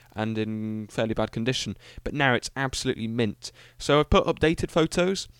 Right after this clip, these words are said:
of it not underneath the cover on Instagram and Twitter, so you can go and check that out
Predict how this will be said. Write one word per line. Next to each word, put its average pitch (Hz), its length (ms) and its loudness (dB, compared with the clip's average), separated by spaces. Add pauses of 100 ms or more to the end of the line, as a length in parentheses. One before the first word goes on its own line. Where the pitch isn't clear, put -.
(120)
of 127 80 -2
it - 100 0
not 131 300 2
underneath 110 320 0
the 104 80 -4
cover 131 340 0 (320)
on 135 180 6
Instagram 120 520 2
and 107 140 -2
Twitter, 131 380 0
so - 140 -4
you 113 160 2
can 127 300 -2
go 113 320 2
and 104 180 -6
check - 280 -10 (100)
that 117 400 -6 (160)
out 127 340 -2